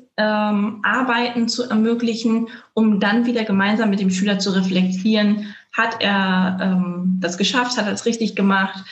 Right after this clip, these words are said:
Ähm, das kann sowas sein wie, der Schüler bereitet etwas vor, der Schüler bereitet etwas nach,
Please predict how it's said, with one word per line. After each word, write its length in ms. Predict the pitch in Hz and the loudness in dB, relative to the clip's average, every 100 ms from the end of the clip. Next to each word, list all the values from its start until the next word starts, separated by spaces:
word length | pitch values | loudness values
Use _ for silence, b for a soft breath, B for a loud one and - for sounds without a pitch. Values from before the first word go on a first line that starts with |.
| B B _ | B B _
Ähm, 120 | 190 | -2
das 160 | 180 - | -2 -2
kann 400 | - 196 185 185 | -2 2 4 4
sowas 320 | 190 180 185 | 4 0 -2
sein 340 | 202 190 185 185 | 0 4 4 4
wie, 320 | 185 180 B B _ | 2 2 B B _
der 80 | 208 | 0
Schüler 260 | - 208 190 | 2 2 2
bereitet 480 | 190 190 185 180 | 0 2 2 2
etwas 360 | 185 185 196 - | 0 -2 -4 -2
vor, 240 | 208 202 | 0 0
der 120 | 190 185 | 2 0
Schüler 260 | 190 185 | 0 0
bereitet 460 | 185 185 175 196 190 | 0 2 0 0 -2
etwas 360 | - 196 185 | -6 -4 0
nach, 480 | 196 220 240 240 240 | 2 2 2 0 -4